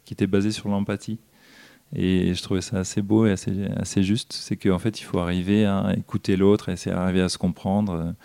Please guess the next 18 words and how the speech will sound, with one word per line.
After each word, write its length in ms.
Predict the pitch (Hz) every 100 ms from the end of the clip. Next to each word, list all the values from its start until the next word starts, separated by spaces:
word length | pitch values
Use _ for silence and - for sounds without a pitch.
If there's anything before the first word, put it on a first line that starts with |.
| - - - - _
Et 220 | - 90 87
c'est, 220 | - -
ça, 160 | -
c'est 140 | 107 95
le 40 |
genre 180 | 92 95
de, 340 | 92 85 87 - - -
c'est 160 | -
le 40 | 92
genre 160 | 92
de 80 | 90
valeur 380 | 85 87 92 -
qui 160 | - 87
me, 180 | 82 80 82 - -
qui 140 | -
me 60 | 90
plaît, 200 | 92 87
voilà, 180 | 85